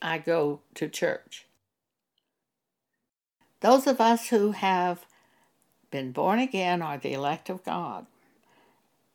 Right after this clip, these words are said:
And to us, God gives his Spirit to guide us. And we follow him.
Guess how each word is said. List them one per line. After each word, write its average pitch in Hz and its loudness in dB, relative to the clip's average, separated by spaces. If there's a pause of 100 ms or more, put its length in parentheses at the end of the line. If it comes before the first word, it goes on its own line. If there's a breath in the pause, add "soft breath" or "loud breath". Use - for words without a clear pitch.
(380)
And 160 -4
to - -6 (100)
us, 220 0
God 196 -4
gives 180 -2
his 165 -2
Spirit 175 -6
to 156 -10
guide 151 -4
us. - -18 (840)
And 156 -2
we 226 4
follow 175 2
him. 151 -4